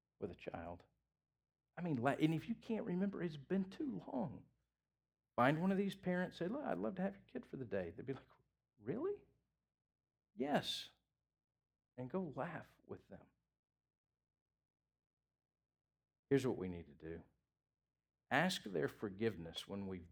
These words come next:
blown it. Howard Hendricks would say, "Children are not looking for perfect parents, they're looking for honest parents." An honest, progressing parent is a highly infectious person.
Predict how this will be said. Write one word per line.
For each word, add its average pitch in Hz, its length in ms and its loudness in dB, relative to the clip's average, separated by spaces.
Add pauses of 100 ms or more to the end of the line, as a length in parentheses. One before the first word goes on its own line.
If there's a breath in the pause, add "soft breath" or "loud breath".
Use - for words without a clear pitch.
(180)
blown 85 220 -6
it. - 140 -18 (2500)
Howard 110 240 6
Hendricks 104 440 0 (160)
would 113 200 -4
say, 104 280 4
"Children 151 440 6
are 117 80 8
not 127 220 6
looking 139 260 2
for 117 140 -4
perfect - 540 -2
parents, 135 360 0
they're 110 140 0
looking 147 540 0 (340)
for - 160 -4
honest 107 480 -6 (480)
parents." - 220 -10 (1120)
An 110 120 2
honest, 190 520 6
progressing 143 480 6
parent 131 400 2
is 110 100 -4
a 98 60 -8
highly 107 500 2
infectious 92 540 -4
person. - 380 -14